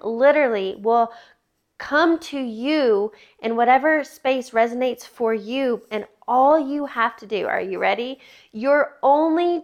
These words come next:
chore or your only thing you have to do is to create this space to connect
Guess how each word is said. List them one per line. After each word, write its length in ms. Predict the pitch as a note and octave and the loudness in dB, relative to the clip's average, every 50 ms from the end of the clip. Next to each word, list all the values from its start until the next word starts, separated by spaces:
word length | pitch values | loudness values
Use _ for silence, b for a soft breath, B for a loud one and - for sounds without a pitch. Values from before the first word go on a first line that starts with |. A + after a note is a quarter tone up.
| - _ - | -10 _ -18
chore 1000 | - - - - - - E4 F4+ E4 D#4+ D4 B3+ G#3 F#3+ F#3 E3+ - - - - | -14 -12 -12 -10 -4 0 4 4 6 8 8 6 6 6 4 2 2 0 -2 -2
or 140 | - A#3 | -2 -2
your 240 | A#3+ A#3+ A#3 A#3 - - | -2 0 -2 -2 0 2
only 320 | C4 C#4+ D#4 E4+ F4+ F4+ | 2 2 2 0 -2 -4
thing 320 | F4 F#4 F4 E4 D#4+ C#4+ | -4 -4 -4 -4 -4 -4
you 140 | C4+ C4+ D4 | -4 -4 -6
have 540 | C4 - - - B3+ D4 E4 E4 D#4+ - - | -6 -6 -2 0 2 2 2 0 -4 -8 -16
to 120 | - B3+ | -18 -18
do 640 | G#3+ G3+ G3 - B3+ C#4+ D#4 D#4 D4+ C4 A#3 A3+ A3+ b b b b b b b b | -18 -18 -14 -10 -6 -4 -2 -2 -2 -2 -4 -6 -8 b b b b b b b b
is 200 | - A#3+ B3+ B3 | -6 -6 -4 -6
to 160 | B3 - C4+ | -8 -14 -16
create 600 | C4 - - - - B3 A#3+ A#3+ B3+ C4+ B3 - | -16 -16 -16 -16 -10 -6 -4 -4 -4 -4 -6 -10
this 180 | - D4 D4 C#4 | -12 -12 -12 -12
space 500 | - - - - A#3+ A3 A3+ A3+ A3+ - | -14 -20 -12 -6 -4 -4 -4 -4 -6 -10
to 160 | _ - B3+ | _ -18 -18
connect 640 | B3+ - - A3 G#3 G#3 G3+ F#3 F#3+ F#3+ - - - | -18 -18 -16 -14 -12 -10 -8 -8 -8 -8 -12 -18 -20